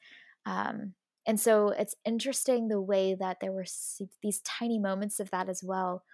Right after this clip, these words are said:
where their own ignorance to their own privilege and the way that that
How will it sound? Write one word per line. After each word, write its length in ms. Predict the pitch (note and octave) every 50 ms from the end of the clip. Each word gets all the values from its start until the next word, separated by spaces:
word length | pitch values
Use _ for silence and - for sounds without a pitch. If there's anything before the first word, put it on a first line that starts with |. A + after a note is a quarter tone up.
| - - - _ _ -
where 460 | - G3 F#3 F#3 F#3 F3+ - - - _ -
their 200 | G#3 G#3 G#3 - - -
own 540 | G#3 G#3 G3+ G3+ G3+ G3+ G3 G3 F#3+ G3 F#3+ _ _ _ _ _ _ _ _ _ _ _ _ _ _ _ _ _ _ _ _ _ _ _ -
ignorance 720 | A#3 A#3 G3+ A3 A3+ A3 G#3+ G#3 G3 G3 - - - - _ _ _ _ - -
to 80 | A3
their 160 | G3+ G3 -
own 160 | - G3+ F#3+ F#3+
privilege 760 | - - G#3 G3 F#3+ - G3+ F#3 F#3 F3+ - - - - - _ _ _ -
and 460 | G3+ G3 F#3 F#3 F#3 F3+ F3+ F3+ - - -
the 180 | F#3+ G#3 G3+ G3
way 440 | F#3 G3 G3+ G3 G3 G3 G3 G3
that 200 | G3 G#3+ G#2 -
that 300 | - F#3 F3+ F3+ F3+ -